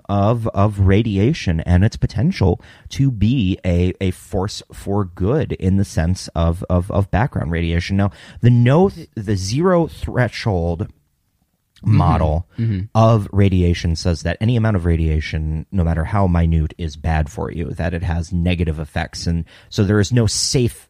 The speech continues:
Speaker 1: threshold with which that radiation can be received. But this is, once again, like Half-Life. It is a gross oversimplification because in many cases, many types of radiation
Speaker 2: Mm-hmm.
Speaker 1: are, are, uh, beneficial to the human body.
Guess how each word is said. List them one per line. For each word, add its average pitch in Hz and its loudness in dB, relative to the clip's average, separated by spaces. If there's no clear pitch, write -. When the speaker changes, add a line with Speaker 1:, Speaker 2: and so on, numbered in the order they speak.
Speaker 1:
threshold 104 0
with 87 -2
which - -4
that 87 -2
radiation 82 0
can 85 -2
be 87 -4
received. 107 -2
But - -4
this 190 0
is, 113 -4
once 120 -2
again, 98 -6
like 110 -4
Half-Life. - -4
It - -4
is 101 -2
a 92 -4
gross 101 0
oversimplification 92 -4
because 98 -2
in 117 4
many 160 4
cases, 95 -4
many 143 2
types 123 -4
of 92 -4
radiation 90 0
Speaker 2:
Mm-hmm. - -2
Speaker 1:
are, 131 2
are, 120 2
uh, 110 0
beneficial 113 -2
to - -6
the 80 -6
human 101 -2
body. - -8